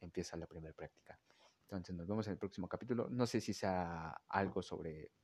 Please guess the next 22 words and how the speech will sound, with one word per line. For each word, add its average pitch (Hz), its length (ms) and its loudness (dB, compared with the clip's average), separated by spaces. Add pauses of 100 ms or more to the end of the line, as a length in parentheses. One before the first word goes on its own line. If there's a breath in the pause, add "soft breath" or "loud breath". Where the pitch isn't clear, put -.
obviamente 95 420 6
va 85 40 2
a - 20 -4
ser - 140 -6
de 90 120 0
carros, - 300 2
porque - 240 -8
pues - 80 -10
sí, - 180 2 (600 loud breath)
pero 98 180 4
no 113 100 6
sé 123 140 4
si 113 140 2
sea 101 200 6
hablando 104 300 4
sobre 85 600 0
el 82 100 -14
campeonato 90 560 0
del 82 240 -4
dos 87 160 -2
mil 101 100 2
dieciséis 117 560 4